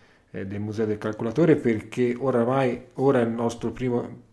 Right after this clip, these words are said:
scopo primario è preservare la collezione, eh, stoccarla, eh, passatemi il termine, all'interno di questi spazi di fortuna per, eh, evitare che venga dispersa. Quindi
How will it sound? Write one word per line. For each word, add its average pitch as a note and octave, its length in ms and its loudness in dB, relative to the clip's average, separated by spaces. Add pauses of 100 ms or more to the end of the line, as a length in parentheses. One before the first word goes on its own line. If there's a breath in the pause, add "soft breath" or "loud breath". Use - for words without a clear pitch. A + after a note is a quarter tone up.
scopo - 340 -2
primario A#2+ 580 6
è A2+ 200 2
preservare A2+ 680 2
la G#2 100 -4
collezione, C#3+ 1040 -2 (440 soft breath)
eh, G#2+ 180 -4
stoccarla, A2+ 1080 4
eh, G2+ 40 -4
passatemi G#2+ 520 -6
il G2+ 120 -10
termine, A2 400 -2
all'interno A2 400 -2
di A2 60 2
questi A2 280 -2
spazi B2 360 -2
di A2 100 -4
fortuna C3 800 -4 (520 soft breath)
per, A2+ 320 2
eh, G#2+ 760 2
evitare A#2 520 2
che A#2 100 -2
venga G#2 320 -4
dispersa. G2+ 680 -6
Quindi A#2+ 540 0